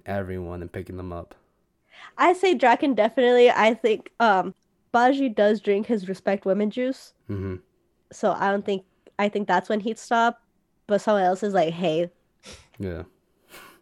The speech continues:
Speaker 2: You know, I also kinda headcanon that they would like Brockhampton.
Speaker 1: Yeah.
Speaker 2: I feel like Toman kinda gives me Brockhampton vibes in only good ways. They're just kind of a big group of guys, so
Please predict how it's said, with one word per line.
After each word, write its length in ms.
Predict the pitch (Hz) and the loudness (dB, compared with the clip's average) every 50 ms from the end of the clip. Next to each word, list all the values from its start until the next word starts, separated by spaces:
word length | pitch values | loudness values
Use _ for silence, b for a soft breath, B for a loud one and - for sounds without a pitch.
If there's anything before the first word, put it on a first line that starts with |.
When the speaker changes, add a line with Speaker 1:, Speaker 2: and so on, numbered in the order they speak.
| _ - - _ _ _ b b b b b b b b b b b b b b b b b b b _ _ _ _ | _ -20 -20 _ _ _ b b b b b b b b b b b b b b b b b b b _ _ _ _
Speaker 2:
You 80 | 285 | 0
know, 240 | 269 285 294 285 - - | 4 4 4 4 2 2
I 140 | - 285 | 2 4
also 220 | 311 381 381 - 370 | 4 4 2 0 0
kinda 240 | 370 381 359 330 311 | 2 2 2 2 2
headcanon 640 | 254 262 233 233 - - 240 220 226 247 247 226 | 0 0 0 0 0 -2 -2 0 0 -2 -2 0
that 300 | 214 214 202 185 180 185 | 2 2 2 2 2 2
they 120 | - 220 220 | 2 0 2
would 140 | 220 226 208 | 2 2 2
like 200 | 196 190 190 - | 2 0 2 0
Brockhampton. 560 | 180 170 170 - 160 147 - - 131 107 - - _ _ _ _ _ _ _ _ _ _ _ _ _ _ _ _ _ _ _ _ _ _ _ _ | 0 -2 0 -2 -6 -8 -8 -10 -12 -14 -14 -16 _ _ _ _ _ _ _ _ _ _ _ _ _ _ _ _ _ _ _ _ _ _ _ _
Speaker 1:
Yeah. 360 | - 101 104 101 95 92 95 98 - _ _ _ _ _ _ _ _ _ _ | -10 -6 -4 -4 -4 -4 -6 -8 -14 _ _ _ _ _ _ _ _ _ _
Speaker 2:
I 80 | - 254 | -2 2
feel 140 | - 269 254 | 4 4 4
like 160 | 247 - - | 4 2 2
Toman 460 | - 269 240 233 233 233 226 226 240 | 2 2 2 2 2 2 0 -2 -2
kinda 260 | - 254 220 214 214 | 0 0 2 2 0
gives 280 | 196 - 208 214 208 - | 0 0 -2 -2 -2 -2
me 340 | 208 202 196 196 190 196 b b b b b _ _ _ _ _ | -4 -2 -2 -2 -2 -4 b b b b b _ _ _ _ _
Brockhampton 560 | 214 202 196 196 - 208 180 185 - 220 196 | -2 -2 -2 -2 -4 -6 -6 -6 -6 -8 -6
vibes 280 | 196 190 185 196 196 214 | -2 -2 -2 0 0 -2
in 100 | 202 220 | 0 2
only 220 | 247 269 302 320 | 2 4 4 4
good 200 | 233 269 240 254 | 6 6 4 6
ways. 420 | 208 175 139 123 170 196 - - _ _ _ B B B B B B _ _ _ _ _ _ _ _ _ _ _ _ _ | 4 2 2 2 -2 -6 -8 -14 _ _ _ B B B B B B _ _ _ _ _ _ _ _ _ _ _ _ _
They're 140 | _ 220 226 220 | _ -2 -2 0
just 180 | 220 226 226 | -2 -4 -2
kind 180 | - 285 254 262 | 0 0 0 2
of 80 | 247 | 0
a 100 | 226 226 | -2 -4
big 280 | 180 165 - 190 190 185 | -4 -2 -2 -2 -2 -2
group 220 | - 202 190 190 | -4 -6 -6 -6
of 140 | 190 180 180 | -10 -12 -6
guys, 420 | - 175 165 165 165 175 180 180 175 | -4 -4 -2 -2 -2 -4 -4 -6 -6
so 340 | - 175 151 113 110 - | -10 -10 -10 -10 -12 -16